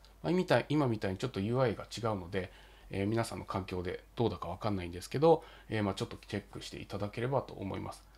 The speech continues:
まあ、ただなんですけど、オンライン会議のみに適用されるわけじゃなくて、全部会議に適用され、会議じゃないや、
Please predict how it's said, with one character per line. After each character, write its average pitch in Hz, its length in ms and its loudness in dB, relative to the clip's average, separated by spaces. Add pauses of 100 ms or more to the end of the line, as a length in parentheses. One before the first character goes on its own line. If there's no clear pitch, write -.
(160)
ま - 60 -8
あ、 - 20 -8
た 220 140 4
だ 226 80 4
な 127 140 6
ん 107 80 0
で 107 100 0
す - 120 -8 (120)
け 120 120 -2
ど、 147 360 6 (400)
オ 185 140 2
ン 214 60 2
ラ 240 100 2
イ 233 40 0
ン 214 60 -4
会 220 180 4
議 131 100 0
の 160 160 4
み 208 140 4
に 196 140 4
適 - 260 -2
用 120 80 2
さ 127 140 0
れ 123 80 4
る 123 100 4
わ 120 80 0
け 104 80 -6
じ 92 80 -2
ゃ 87 40 -2
な 85 40 -8
く - 140 -16
て、 110 420 2 (380)
全 240 180 0
部 113 80 2
会 98 240 4
議 90 120 -6
に - 120 -14 (240)
適 107 280 -2
用 98 120 2
さ - 160 -6
れ、 101 80 -4
会 123 240 0
議 95 60 -4
じ 92 80 -4
ゃ 82 40 -4
な 82 60 -8
い - 40 -10
や、 - 100 -12